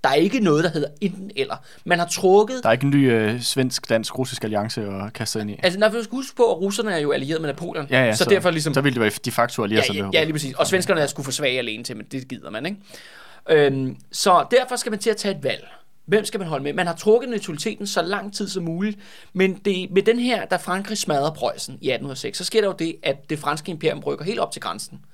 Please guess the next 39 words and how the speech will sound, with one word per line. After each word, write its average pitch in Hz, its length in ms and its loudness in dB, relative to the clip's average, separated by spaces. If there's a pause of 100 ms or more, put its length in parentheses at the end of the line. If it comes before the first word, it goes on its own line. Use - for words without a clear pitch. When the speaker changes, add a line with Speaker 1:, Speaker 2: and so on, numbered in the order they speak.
(420)
Speaker 1:
Og 196 240 2
Hamburg, 214 520 0
som 139 180 -2
på 151 120 -4
daværende 202 300 0
tidspunkt 139 360 -6
er 131 180 0
en 131 120 -10
grænsestad, 127 540 -6 (320)
Speaker 2:
Mm. 110 200 -6
Speaker 1:
til, 143 200 -4
til - 200 -10
dansk, - 200 -4 (100)
øh, 135 120 -6
til - 160 -8
Danmark 139 220 -2
og 135 40 0
Speaker 2:
Og 143 60 2
Speaker 1:
Norge. 202 100 6
Speaker 2:
den 120 80 2
der 123 100 6
Antola, 131 480 2
var 113 60 -6
det 120 60 -2
ikke 127 60 -4
det, 131 60 0
den 123 60 -2
Speaker 1:
Ja, 185 60 6
Speaker 2:
hed? 175 80 6
Speaker 1:
Altona, 180 340 -2
ja, 185 80 0
der 160 100 2
Speaker 2:
Ja. 165 60 2
Speaker 1:
hvor 147 280 0
Struensee 254 320 -4
kom 151 180 -4
fra 143 260 -2
Speaker 2:
Ja. 120 100 -2
Speaker 1:
oprindeligt. 151 320 -2